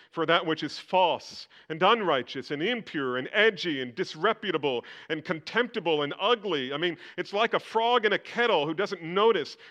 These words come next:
the rising temperature of the water until it boils him alive. And so we barely notice the lowering of God's high and gracious standards that are designed for our purity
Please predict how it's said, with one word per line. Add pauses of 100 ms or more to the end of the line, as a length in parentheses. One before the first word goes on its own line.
the
rising
temperature
of
the
water
until
it
boils
him
alive. (2250)
And
so
we
barely
notice (2500)
the
lowering
of
God's
high
and
gracious
standards (1160)
that
are
designed
for
our
purity